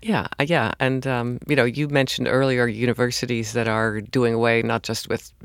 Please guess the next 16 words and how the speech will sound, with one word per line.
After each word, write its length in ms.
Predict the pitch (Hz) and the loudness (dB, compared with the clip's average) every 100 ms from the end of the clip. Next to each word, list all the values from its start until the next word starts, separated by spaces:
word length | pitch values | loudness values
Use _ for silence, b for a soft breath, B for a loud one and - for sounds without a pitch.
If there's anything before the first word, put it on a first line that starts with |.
| - | -4
Shakespeare 400 | - 127 - 123 | -2 0 2 2
requirements, 720 | 117 - 123 117 117 - - - | 2 2 2 2 -2 -4 -8 -6
but 300 | 117 110 - B B B B B B B | -2 -2 -4 B B B B B B B
with, 380 | - 117 - - - | 0 0 0 -14 -10
you 100 | 123 | -4
know, 180 | 104 104 | -2 -2
arts 340 | - 120 123 - | 2 2 2 -4
and 100 | 107 | -4
humanities 580 | 113 117 117 131 120 - | -2 0 0 0 -4 -6
classes. 680 | - - - - 117 107 - | -4 -4 -4 -8 -8 -10 -6
And 300 | 113 117 110 | -4 -4 -4
there's 260 | 113 107 | -4 -4
a 40 | 117 | -4
good 340 | - 113 110 - | -2 -2 -2 -6
example, 600 | 113 123 120 120 110 113 | 0 0 2 0 0 -2
um, 460 | - 107 104 104 104 | -4 -6 -4 -6 -8